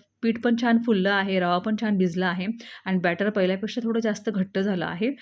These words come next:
आता याच्यामध्ये आपल्याला पाणी बिलकुल घालायचं नाही, परफेक्ट कन्सिस्टन्सी आहे, तुम्ही बघू शकतात. तर चला, आता याला हेल्दी बनवण्यासाठी आपण याच्यामध्ये भाज्यांचा वापर करूया. तर तुम्हाला जितक्या भाज्या घालायच्या आहे, त्या तुम्ही घालू शकतात. तर इथं मी कांदा घातला, शिमला मिरची घातली,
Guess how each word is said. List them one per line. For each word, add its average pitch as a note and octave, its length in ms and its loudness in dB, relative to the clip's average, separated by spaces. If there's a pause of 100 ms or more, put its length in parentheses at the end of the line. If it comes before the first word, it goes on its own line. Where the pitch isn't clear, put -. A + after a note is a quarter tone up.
(220)
आता A3 180 0
याच्यामध्ये C4 380 4
आपल्याला C4 220 0
पाणी A#3 260 0
बिलकुल A3 380 0
घालायचं G#3+ 360 0
नाही, G3+ 260 0
परफेक्ट A3+ 420 -2
कन्सिस्टन्सी G3 680 0
आहे, F#3 260 -2
तुम्ही G#3+ 220 -2
बघू E3+ 200 0
शकतात. F3+ 340 -4 (400)
तर B3 60 -2
चला, C4+ 260 2
आता C4+ 180 2
याला C4 220 2
हेल्दी B3 400 4
बनवण्यासाठी C4 600 2
आपण G3+ 240 -2
याच्यामध्ये G#3 420 0
भाज्यांचा F#3+ 480 0
वापर E3 280 -4
करूया. F3+ 300 -2
तर - 500 -14
तुम्हाला A3+ 260 4
जितक्या A3 340 2
भाज्या A#3 220 4
घालायच्या F#3+ 440 2
आहे, A3 140 -6
त्या A3 220 -2
तुम्ही G3 220 0
घालू F#3 240 2
शकतात. F#3+ 380 -2 (380)
तर G#3+ 40 0
इथं G#3 220 0
मी A#3 120 2
कांदा G#3 340 2
घातला, A3 340 0 (380)
शिमला G#3+ 300 4
मिरची A3+ 300 2
घातली, G3 340 2